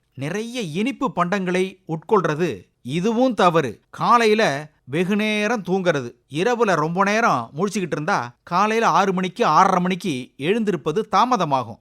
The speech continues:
அப்புறம் எல்லாமே தள்ளி தள்ளித்தான் போகும். இன்னைக்கு பெரும்பாலானவர்கள் செய்யற தவறு, சாப்பிட்டுக்கிட்டே உணவு உட்கொள்ளும் போதே தொலைக்காட்சி பார்ப்பது, அலைபேசியை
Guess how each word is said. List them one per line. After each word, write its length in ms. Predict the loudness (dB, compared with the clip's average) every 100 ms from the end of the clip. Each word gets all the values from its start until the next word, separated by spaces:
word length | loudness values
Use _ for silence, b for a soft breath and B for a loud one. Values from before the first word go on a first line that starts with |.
| _
அப்புறம் 520 | -4 2 2 2 -2
எல்லாமே 640 | -10 -6 0 4 4 4 -2
தள்ளி 360 | 0 0 0
தள்ளித்தான் 400 | 0 -2 0 2
போகும். 440 | 2 2 -2 -2 _
இன்னைக்கு 340 | -8 -6 -4 -6
பெரும்பாலானவர்கள் 1120 | -2 -2 2 2 6 6 4 2 0 -2 -6 -6
செய்யற 300 | -2 -2 -2
தவறு, 600 | -2 -2 -2 -4 -8 -16 _ -4
சாப்பிட்டுக்கிட்டே 800 | 0 0 0 -4 -2 -4 -4 _ -10
உணவு 540 | -4 -2 -2 -2 -6
உட்கொள்ளும் 400 | -4 0 2 2
போதே 520 | 2 0 0 -4 -6 -8
தொலைக்காட்சி 580 | -4 -4 -2 -2 -2 -2
பார்ப்பது, 640 | -2 -2 -6 -6 -8 -12 -2
அலைபேசியை 640 | 0 2 0 -2 -2 -2